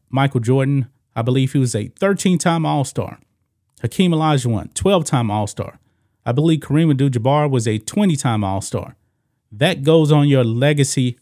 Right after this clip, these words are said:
record. But what does that actually mean at the end of the day when you're playing the game? Nobody's actually gonna truly remember any of the players actually playing in the All-Star game.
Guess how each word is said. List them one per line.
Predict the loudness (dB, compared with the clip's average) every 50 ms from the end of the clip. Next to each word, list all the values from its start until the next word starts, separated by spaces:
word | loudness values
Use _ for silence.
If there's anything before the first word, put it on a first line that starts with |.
| _
record. | -6 -2 0 0 0 -2 -4 -8 -8 -10 _ _ _ _ _ _ _ _ _ _ _ _ _ _ _ _ _
But | 0 0
what | 2 2 2 2
does | 4 2 2 0
that | 0 0 0
actually | 0 -2 -2 -2 -2 -2
mean | 0 0 0 0 0 0 -2 -4 -6 _
at | -6 -6 -2
the | -2 0
end | 0 0
of | 0 0
the | 0
day | 0 0
when | 0 -2 -2
you're | -4
playing | -4 -4 -4 -2 -2
the | -4
game? | -6 -8 -8 -8 -12 -18 _ _ _ _ _ _ _ _ _ -2
Nobody's | 0 2 4 4 4 4 4 4
actually | 4 2 2 0 0
gonna | -2 0 0
truly | -2 -4 0 2 4 6 6 4 4
remember | 2 2 4 4 4 4 4 4 2 0 -2 -4 -6 _ _ _ _ _ _ _ _ _ _ _ _ _ _ _ _ _ _ 2
any | 2 4 4 4
of | 2 2
the | 0
players | -4 -2 0 2 2 2 2 0 -2 -2 -2
actually | -2 -2 -2 -2 -2 -6 -6
playing | -6 -8 -4 0 2 4 4 4 2 0 0
in | 0 0 0
the | 2
All-Star | 2 2 2 0 0 0 -2 -2 -2 -2
game. | -4 -6 -8 -10 -12